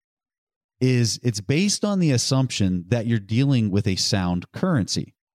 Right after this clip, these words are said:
right? All of this is based on the idea that you're dealing with a sound currency, all these valuations.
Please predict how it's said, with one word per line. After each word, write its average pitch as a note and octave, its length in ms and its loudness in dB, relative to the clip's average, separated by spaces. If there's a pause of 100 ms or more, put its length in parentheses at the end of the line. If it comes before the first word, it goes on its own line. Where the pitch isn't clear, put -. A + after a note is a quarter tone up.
(800)
right? A2 340 0 (760)
All B3 320 2
of G3 80 4
this C#3+ 200 2
is B2 120 2
based C3+ 400 0
on B2 180 2
the A2+ 140 4
idea G#2 460 0
that E2+ 160 -4
you're F#2+ 120 0
dealing F#2+ 300 0
with E2 140 -6
a F#2 40 -6
sound D#2+ 340 -6
currency, D3+ 500 -4 (300)
all G#2 120 2
these F#2+ 160 -2
valuations. F#2+ 520 -2